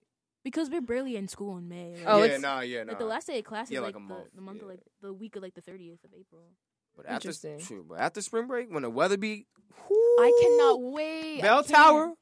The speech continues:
Speaker 3: What?
Speaker 2: B S U's having a takeover, go.
Speaker 3: Man, sign on, sign on. Y'all got y'all takeover, go?
Speaker 2: Say it again?
Speaker 3: I said y'all gonna have takeover, go?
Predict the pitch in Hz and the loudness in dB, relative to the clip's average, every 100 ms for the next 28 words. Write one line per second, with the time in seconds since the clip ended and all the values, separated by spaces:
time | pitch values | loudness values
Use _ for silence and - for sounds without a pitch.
0 | _ _ _ _ - 117 139 285 403 - | _ _ _ _ -14 -2 2 4 2 -2
1 | - 262 370 339 370 330 302 277 285 277 | -4 2 4 6 6 4 0 0 2 2
2 | 220 208 220 185 220 _ _ _ _ _ | 0 2 2 0 -4 _ _ _ _ _
3 | _ _ _ 269 269 247 208 202 202 190 | _ _ _ _ -20 -14 -12 -6 -4 -4
4 | 196 185 160 151 156 190 175 165 190 190 | -2 0 0 -2 -4 -2 0 2 0 0
5 | 190 180 196 185 185 196 202 - _ _ | -2 -4 -4 -4 -2 0 -2 -4 _ _
6 | _ _ _ _ 196 214 311 - _ - | _ _ _ _ -8 -6 -8 -14 _ -8
7 | 135 139 143 135 131 127 147 131 120 120 | -4 -2 -2 -2 -4 -4 -6 -8 -8 -8
8 | 131 | -8